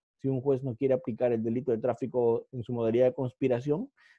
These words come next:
tendría que hacer, pues, un control difuso y decir que esto no es constitucional y a partir de ahí no aplicar esta norma. Pero si no, cometería prevaricato, porque el código regula ya hoy día delito de conspiración para el delito de tráfico ilícito de drogas. Claro, tienen que ser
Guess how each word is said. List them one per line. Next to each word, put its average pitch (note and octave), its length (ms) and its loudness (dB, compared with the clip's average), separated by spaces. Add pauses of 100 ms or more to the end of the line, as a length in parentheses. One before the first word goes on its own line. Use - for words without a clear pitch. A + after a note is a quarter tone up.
(120)
tendría C#4 320 2
que C#3+ 80 -6
hacer, C3 180 0
pues, A#2+ 160 -4
un B2+ 120 -4
control A#2 360 -2
difuso A#2 360 -4
y A#2+ 40 0
decir A#2 300 -2
que C3 100 -4
esto B2 220 -4
no B2+ 160 -2
es B2+ 120 -2
constitucional C3+ 920 -6
y C3+ 40 4
a A#2 60 0
partir A#2+ 380 -6
de A#2 80 -2
ahí A#2 160 0
no A#2 140 -4
aplicar G2+ 400 -6
esta G2+ 200 -6
norma. A2 360 -10 (500)
Pero G#2+ 180 0
si A2+ 120 -10
no, C3+ 180 -2
cometería G#2+ 440 0
prevaricato, F#2+ 560 -6
porque F#2 240 -10
el F#2 140 -10
código A#2+ 460 -2 (100)
regula A#2 420 0
ya A2+ 120 2
hoy A#2 100 2
día A#2+ 260 2 (320)
delito C3 300 2
de - 40 -6
conspiración B2 760 -4
para A2 160 -2
el G#2 80 0
delito G#2+ 400 0
de B2+ 140 0
tráfico - 420 -4
ilícito G#2+ 260 -4
de F2+ 60 0
drogas. E2 280 -10
Claro, A2 220 -2
tienen C#3 260 -6
que G#2+ 100 -14
ser C#3+ 220 -2